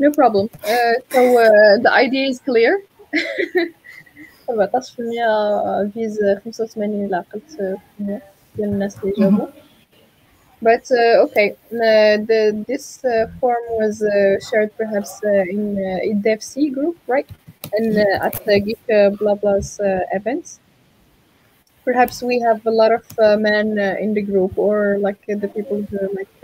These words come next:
Speaker 1: uh, saw the, the, the, um, so the past episodes, uh, are more, like, men than females. And perhaps, uh, the role right now is, uh, for females to share it back. Are there,
Speaker 2: Mm-hmm.
Speaker 1: uh, at their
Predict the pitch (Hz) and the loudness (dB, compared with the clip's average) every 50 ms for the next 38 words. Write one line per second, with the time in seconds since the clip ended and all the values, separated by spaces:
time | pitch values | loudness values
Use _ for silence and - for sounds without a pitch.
0 | 196 190 185 196 196 _ _ _ _ _ _ _ _ - - - 233 214 214 214 | -2 -2 -2 -2 -6 _ _ _ _ _ _ _ _ -20 -6 0 2 4 4 4
1 | 208 208 208 208 202 - 208 202 202 196 202 202 202 202 196 202 _ - 202 196 | 4 2 0 -2 -2 0 0 2 2 2 2 2 0 0 -2 -4 _ -4 -2 -2
2 | 196 190 - - - 196 190 190 185 185 185 180 180 196 202 214 214 214 226 226 | -2 -2 -4 -6 -4 -2 -2 0 0 -2 -2 -4 -4 -6 -6 -6 -8 -10 -12 -14
3 | 233 240 240 _ _ _ _ _ _ _ _ - - - - _ - - - - | -16 -18 _ _ _ _ _ _ _ _ _ -20 -18 -18 -20 _ -20 -20 -20 -20
4 | _ _ - 226 214 208 202 202 208 208 - - 214 208 214 - - - - - | _ _ -2 0 2 2 2 2 0 -2 -2 -2 0 0 0 -2 -4 -14 -12 -4
5 | - 220 202 208 208 202 202 - 214 208 196 180 190 202 202 208 202 202 208 202 | -2 -2 0 0 -2 -2 -2 -4 0 0 0 0 0 -2 -2 -2 -2 -2 -2 -2
6 | 202 196 190 - - 208 196 196 196 196 196 202 190 190 190 190 190 196 208 _ | -2 -2 -4 -6 -6 -4 -4 -2 -2 -4 -4 -4 -4 -4 -4 -6 -8 -10 -12 _
7 | - 220 220 220 202 185 196 233 269 - _ _ _ - _ _ _ _ _ _ | -10 -8 -6 -4 -4 -4 -4 -6 -6 -10 _ _ _ -20 _ _ _ _ _ _
8 | _ - - 214 214 208 202 - 220 214 208 214 202 202 202 - - - 214 202 | _ -4 -2 -2 0 -2 -2 -2 -4 -2 0 0 -2 -2 -2 -6 -6 -2 0 2
9 | 202 202 196 202 202 202 202 202 202 208 208 208 202 202 202 175 196 208 202 202 | 2 2 2 0 0 0 2 2 2 2 0 0 2 2 2 2 2 2 2 2
10 | 180 170 190 202 - - - 202 185 190 185 - - 202 196 202 _ - 220 214 | 2 0 -2 -2 -6 -6 -2 0 0 0 -2 -4 -4 -4 -4 -4 _ -6 -6 -4
11 | 208 196 196 196 - - - 202 202 - - 202 202 196 202 208 202 - - 196 | -2 -2 -2 -2 -4 -6 -8 -8 -6 -6 -4 -2 -2 0 0 -2 -4 -4 -4 -4
12 | 190 202 220 _ _ _ _ _ _ _ _ _ _ _ - _ _ _ - 196 | -4 -4 -6 _ _ _ _ _ _ _ _ _ _ _ -20 _ _ _ -6 -2
13 | 196 196 202 202 202 208 202 196 196 196 196 - 175 196 190 180 190 - - - | 0 0 0 0 0 2 4 4 4 4 2 0 0 0 0 0 0 -2 -4 0
14 | 202 208 202 | 0 2 2